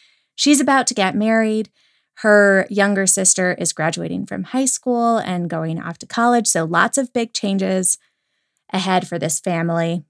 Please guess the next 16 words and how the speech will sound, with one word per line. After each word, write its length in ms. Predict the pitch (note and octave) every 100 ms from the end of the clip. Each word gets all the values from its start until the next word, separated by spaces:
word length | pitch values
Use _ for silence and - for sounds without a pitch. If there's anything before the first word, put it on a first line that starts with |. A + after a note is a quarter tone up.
| _
And 220 | G#3+ G#3 A3+
then 540 | C4 F3+ E3+ A3+ C4 _ _ _ _ _ _
they 160 | D4 C#4+
find 340 | - A3 A3+
out 280 | F#3 F#3+ F#3+ -
a 360 | F#3 F#3 F#3 D#3+
secret 520 | - F#3 D3+ E3 D3+ -
that 180 | D#3
their 140 | E3+ E3+
father 580 | - D3 - - F#3+ - _ _
has 220 | - F3+
been 160 | F#3 F#3+
keeping 320 | D4+ D4 C4+
from 160 | C4 A3+
his 160 | A3
family 540 | - F#3 F3+ F3 F3